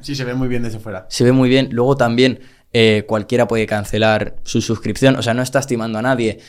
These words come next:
Speaker 2: Como yo llamaría a timar a venderte un lifestyle para venderte un curso, ¿no?
Speaker 1: Sí, en vez de venderlo, el trabajo en sí.
Speaker 2: Exacto.
Speaker 1: Total. Em, Juan, eh, ¿tú, a ti te gustaría preguntar algo más antes de despedirnos?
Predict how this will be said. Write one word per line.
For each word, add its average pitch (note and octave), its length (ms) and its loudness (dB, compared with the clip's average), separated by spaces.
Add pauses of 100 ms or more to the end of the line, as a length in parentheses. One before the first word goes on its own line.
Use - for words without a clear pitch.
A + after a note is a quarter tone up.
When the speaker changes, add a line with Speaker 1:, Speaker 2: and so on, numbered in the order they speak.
(180)
Speaker 2:
Como A2 640 -2 (1800)
yo B2 720 6
llamaría B2+ 400 6
a B2+ 60 0
timar B2+ 420 2
a A2+ 100 4
venderte A#2+ 540 2
un A#2 200 2
lifestyle A#2 800 0
para G#2 220 -2
venderte G#2 380 -4
un G#2 80 -4
curso, - 500 -12 (100)
¿no? A2+ 240 -2
Speaker 1:
Sí, D3 60 -8 (320)
en A#2+ 60 -10
vez A#2 80 -8
de A#2 60 -8
venderlo, A#2+ 400 -6
el A#2+ 100 -10
trabajo G#2 340 -6
en G#2 60 -6
sí. G2 180 -10
Speaker 2:
Exacto. - 640 -4
Speaker 1:
Total. - 300 -14 (800)
Em, C3 300 0
Juan, - 500 -2 (140)
eh, - 200 -18 (680)
¿tú, C#3 240 0 (100)
a D3 80 -2
ti D3 80 0
te D#3+ 60 2
gustaría D#3+ 300 -2
preguntar D3 280 -2
algo C#3+ 160 0
más C#3+ 160 -4
antes C3+ 220 -6
de C3+ 60 -6
despedirnos? C3+ 580 -6